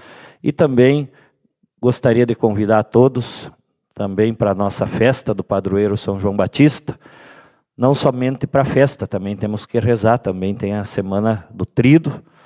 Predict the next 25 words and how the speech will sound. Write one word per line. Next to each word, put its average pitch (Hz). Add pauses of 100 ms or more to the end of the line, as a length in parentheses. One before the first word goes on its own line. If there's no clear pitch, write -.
(500)
tem, 104
começa 101
na 95
quarta-feira 113
o 110
Trido, 123 (480)
na 95
quinta 135
e 104
na 98
sexta, - (600)
e 131
também, 123 (440)
como 104
já 107
foi 107
dito 107
aqui, 123
na 113
sexta 110
de 104
noite 110
tem 104
a 98
apresentação 107